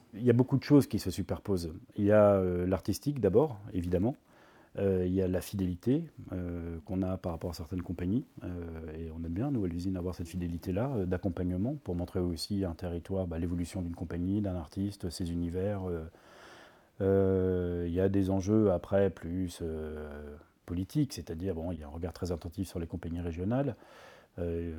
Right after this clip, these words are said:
il y a évidemment aussi un regard attentif sur les compagnies nationales. On tente de faire des choses à l'international. C'est plus compliqué parce que les financements sont pas les mêmes, parce que ça s'inscrit plus dans le cadre de projets.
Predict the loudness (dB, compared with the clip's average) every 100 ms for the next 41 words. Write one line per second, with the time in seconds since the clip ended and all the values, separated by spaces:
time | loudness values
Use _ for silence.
0 | -10 -12 -8 -8 -6 -6 -4 -2 -2 -4
1 | -4 -6 -2 -2 -2 -6 -6 -6 -6 -4
2 | -2 0 0 0 -2 -4 0 4 6 6
3 | 4 2 -2 -4 0 2 2 2 0 0
4 | 0 2 0 2 0 0 0 -2 -2 -6
5 | -2 0 0 0 0 0 -6 -6 -6 -4
6 | -8 -6 -8 -8 -8 -4 -4 -2 -2 -4
7 | -12 -12 -12 -14 -18 -20 -20 -10 -8 -6
8 | -6 -8 -4 -2 -2 -2 -4 -6 -4 0
9 | 0